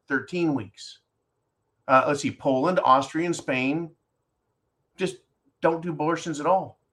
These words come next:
except in the most extreme circumstances. It sounds like maybe there is a fact-checking company that needs to monitor Twitter for Democrat speech misinformation issues.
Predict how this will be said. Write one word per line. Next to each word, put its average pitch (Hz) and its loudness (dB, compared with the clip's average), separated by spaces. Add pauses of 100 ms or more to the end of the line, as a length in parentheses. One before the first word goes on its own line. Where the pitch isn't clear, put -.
(240)
except 175 4
in 175 -2
the 170 2
most 170 0
extreme 185 -4
circumstances. 165 -6 (840)
It 175 0
sounds 233 4
like 185 2
maybe 170 0
there 160 2
is 139 -2
a 117 -4 (120)
fact-checking 190 -2
company 131 -4 (440)
that 175 2
needs 185 0
to 196 2
monitor 170 2
Twitter 156 -2 (580)
for 156 4
Democrat 165 2 (420)
speech - -6
misinformation 135 0
issues. 104 -10